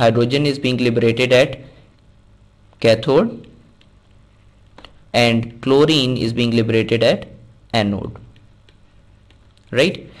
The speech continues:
अच्छा, इसे सोडियम हाइड्रोक्साइड कैसे प्रोड्यूस हो गया? एक्चुअल काम तो हम सोडियम हाइड्रोक्साइड प्रोड्यूस कराना चाह रहे थे। सोडियम हाइड्रोक्साइड इस तरीके से प्रोड्यूस हो गया कि जो सॉल्यूशन के अंदर जो बाकी आपकी दो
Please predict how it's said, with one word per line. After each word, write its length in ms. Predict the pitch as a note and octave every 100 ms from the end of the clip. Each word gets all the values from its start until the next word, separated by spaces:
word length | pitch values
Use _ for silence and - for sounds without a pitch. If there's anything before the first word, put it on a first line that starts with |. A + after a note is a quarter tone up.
| - - -
अच्छा, 160 | E3
इसे 180 | D#3 E3+
सोडियम 280 | E3 D3+ E3
हाइड्रोक्साइड 500 | D3+ C#3 - F3 D#3+
कैसे 220 | D3 C#3
प्रोड्यूस 360 | C#3 B2+ A2+ A2+
हो 100 | A2+
गया? 180 | A2+ C3+
एक्चुअल 320 | B2+ A#2+ D#3
काम 240 | C#3+ C#3+
तो 80 | D#3
हम 100 | C#3
सोडियम 260 | C#3 C#3+ D3+
हाइड्रोक्साइड 400 | D#3+ F3 E3 C3
प्रोड्यूस 260 | B2 A#2+ A2+
कराना 340 | A#2 A2+ A2
चाह 160 | G#2 G#2+
रहे 160 | G#2
थे। 140 | A2+ - - - - -
सोडियम 280 | C3+ D#3+ F3+
हाइड्रोक्साइड 440 | D#3+ F3 F3+ E3
इस 120 | E3
तरीके 240 | F3+ D#3 D3+
से 100 | D#3
प्रोड्यूस 340 | C#3+ B2+ B2
हो 80 | B2
गया 160 | B2
कि 140 | C3+ D#3+
जो 200 | D3+ C#3+
सॉल्यूशन 460 | C#3+ C3+ C3+ E3+
के 100 | F3
अंदर 300 | E3 A#2+ B2
जो 140 | C#3+ C#3+
बाकी 320 | A#2 A#2 D3
आपकी 260 | E3 - C#3+
दो 240 | B2 A#2+